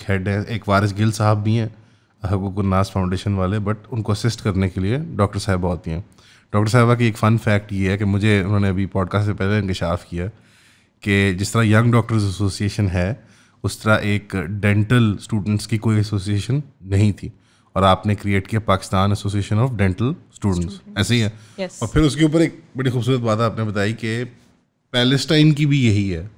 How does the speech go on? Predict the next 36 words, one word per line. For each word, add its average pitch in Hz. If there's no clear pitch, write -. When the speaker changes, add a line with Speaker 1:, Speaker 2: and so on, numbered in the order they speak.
Speaker 1:
Palestinian 117
Association 107
of 107
Dental 95
Students, 107
और 113
अब 120
दो 113
हज़ार 120
उन्नीस 127
में 135
आपने 120
बनाई, 110
लेकिन 120
अब 123
जाके 110
इतने 107
सालों 101
बाद 101
आपकी 101
उनसे 113
मुलाकात 107
भी 110
होगी 95
अपने 98
उन 107
भाइयों 101
बहनों 98
से 104
जो, 92
uh, 92
फ़िलिस्तीन 101
से -
Speaker 2:
Actually 240
met 185
them 202